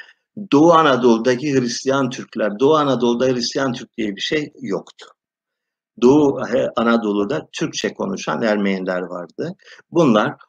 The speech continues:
Osmanlı ve Türk ve İslam hukukuna göre Ermeniydiler ve hepsi de bin dokuz yüz on beşte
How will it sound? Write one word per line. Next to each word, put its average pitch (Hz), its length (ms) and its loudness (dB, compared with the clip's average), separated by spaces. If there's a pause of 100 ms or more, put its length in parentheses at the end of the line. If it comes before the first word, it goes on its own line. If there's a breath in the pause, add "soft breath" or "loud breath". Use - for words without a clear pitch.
Osmanlı 131 600 4
ve 117 140 4
Türk - 320 -6
ve 110 60 0
İslam 120 380 0
hukukuna 95 600 -4
göre 98 360 -4 (260)
Ermeniydiler 110 1000 2 (400)
ve 123 440 0
hepsi 117 400 -2
de 80 140 -4
bin 120 140 0
dokuz 104 220 -2
yüz 98 100 -2
on 101 200 0
beşte 160 440 -4